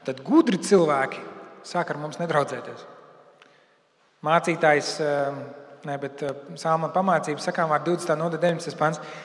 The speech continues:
kas staigā tengot-, tenkodams izmult noslēpumu, kam mute plata, ar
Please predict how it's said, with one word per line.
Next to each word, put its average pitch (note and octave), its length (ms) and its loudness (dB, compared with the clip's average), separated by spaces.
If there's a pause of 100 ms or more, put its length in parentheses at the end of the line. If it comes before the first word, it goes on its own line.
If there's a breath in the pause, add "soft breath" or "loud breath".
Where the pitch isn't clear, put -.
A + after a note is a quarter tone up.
(100)
kas - 240 -2
staigā F#3+ 400 10
tengot-, B3 640 8
tenkodams F3 720 4
izmult F#3+ 400 2
noslēpumu, D#3 680 2 (500 loud breath)
kam E3+ 160 6
mute F#3+ 300 4
plata, F#3+ 420 4
ar D#3+ 120 2